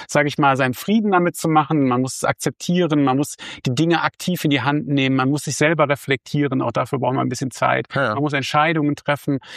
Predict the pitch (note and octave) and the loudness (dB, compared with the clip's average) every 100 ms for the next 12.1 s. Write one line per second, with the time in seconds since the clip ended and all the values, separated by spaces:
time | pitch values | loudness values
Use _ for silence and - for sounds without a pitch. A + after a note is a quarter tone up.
0 | - - F3+ - - G#3 A#3 F#3+ F3 E3 | -14 -6 -4 -4 -2 0 2 2 0 -2
1 | D3+ D3+ D#3+ C3+ C#3 D#3 D3+ C#3 C#3 C3 | -2 0 0 2 2 2 2 2 0 -2
2 | - - - - B2+ C#3 C#3 D3+ E3 D#3+ | -10 -20 -20 -4 -2 0 0 2 2 0
3 | C3 - D3 B2 G3+ - - D3 C#3+ - | -4 -4 -4 -2 -4 -4 -4 -2 -2 -2
4 | D3+ E3 D#3+ C3+ C3+ C#3+ C3+ - - - | 0 2 2 2 0 0 -2 -4 -14 -16
5 | - - C#3 C#3 D3 - C#3+ D3+ C3 C3 | -14 -2 0 0 -2 -2 -2 0 0 0
6 | - A2+ A2 A2+ A#2 A2 G#2 B2 - A#2 | -2 -4 -2 -2 0 -2 -4 -10 -6 -2
7 | B2+ A2 G#2+ G#2+ A2+ G#2+ A#2 C#3 C3 A2+ | 0 0 2 2 0 0 2 2 0 0
8 | B2 A#2 - - A#2+ - - - E3+ C3 | 0 -2 -4 -6 -4 -4 -6 -10 -8 -4
9 | A#2+ - B2+ - A#2+ D#3 F3+ - E3 - | -4 -2 -4 0 0 0 -2 0 -2 0
10 | D#3+ - C#3+ C#3+ C#3+ B2+ C3 D3 C3+ C#3 | -4 0 0 2 2 2 0 0 -2 -2
11 | B2+ - - B2 D#3+ C#3+ A2+ A#2 A2+ - | -2 -2 -2 0 0 0 0 -2 -2 -4